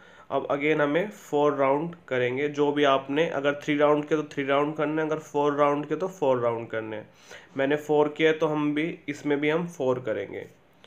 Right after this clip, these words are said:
ये आपको फोर राउंड हो गए। Again हमें क्या करना है, फिर इक्वल सेक्शन निकालेंगे और इसको राइट साइड में छोड़ देंगे और उसके नीचे से आपको थ्रेड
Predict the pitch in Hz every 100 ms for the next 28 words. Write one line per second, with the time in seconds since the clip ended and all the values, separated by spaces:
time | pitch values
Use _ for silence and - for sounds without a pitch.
0 | - - - _ 135 135 135 - - -
1 | 156 151 151 151 151 151 160 - - 151
2 | 151 170 175 160 165 156 151 151 143 139
3 | 151 156 - 165 156 - - - 143 151
4 | 151 151 147 143 - 147 143 139 139 139
5 | 151 156 - 131 139 135 160 143 131 131
6 | 131 139 135 143 185 - - 131 117 -
7 | 113 123 170 - - - - 147 147 -
8 | 170 143 139 147 147 170 165 165 151 147
9 | - 156 196 - - _ _ _ _ _
10 | - - 143 156